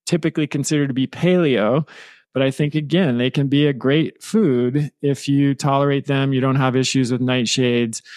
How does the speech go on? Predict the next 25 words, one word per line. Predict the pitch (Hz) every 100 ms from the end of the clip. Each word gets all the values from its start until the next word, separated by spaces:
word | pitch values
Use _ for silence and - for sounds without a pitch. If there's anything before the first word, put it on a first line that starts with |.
| -
So | - 147
there's | 160
this | 170 170
whole | - 208 214 208 190 190 _ 180
group | 131 156 175 170
of | 117 143 127 110 _
what | 135
I | 143 143
call | 156 143
gray | 123 135 143
area | 143 139 127
foods | - 127 120 117 117
that | 127
I | 127 127
encourage | 131 - 151 151
people | - 147 135
to | 127 -
add | 131 135
back | 127 123 -
into | 123 -
their | 123
diet | 113 120 117 120 110 -
after | 135 127 -
that | 123 120 -
reset, | 147 175 - 123 120